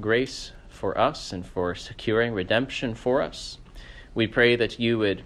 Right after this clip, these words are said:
bless this good news that we have read and which will be preached. We pray that you would cause your truth to be, uh, to be made plain and to be,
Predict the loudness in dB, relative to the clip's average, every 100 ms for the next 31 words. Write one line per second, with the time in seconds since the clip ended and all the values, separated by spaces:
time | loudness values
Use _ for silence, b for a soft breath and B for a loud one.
0 | -4 2 2 2 -6 -8 -6 -6 -10 -14
1 | -16 -8 2 2 2 0 0 -2 -6 -14
2 | -4 0 2 0 -6 2 2 2 -2 -12
3 | -16 -18 -16 -10 -10 -4 -4 -4 -2 0
4 | 0 -2 -4 B B B 0 2 2 -2
5 | -6 -6 0 4 4 2 -2 -2 0 0
6 | -4 -12 -20 B B -4 0 0 0 -4
7 | -2 2 4 2 -4 -12 -4 -2 -2 -6
8 | -14 b b b -16 -14 -12 -14 -16 -20
9 | -20 -20 -20 -18 -10 -4 -2 0 0 -2
10 | -6 0 2 2 0 -8 -12 -20 -20 -12
11 | -8 -6 -6 -2 0 0 -4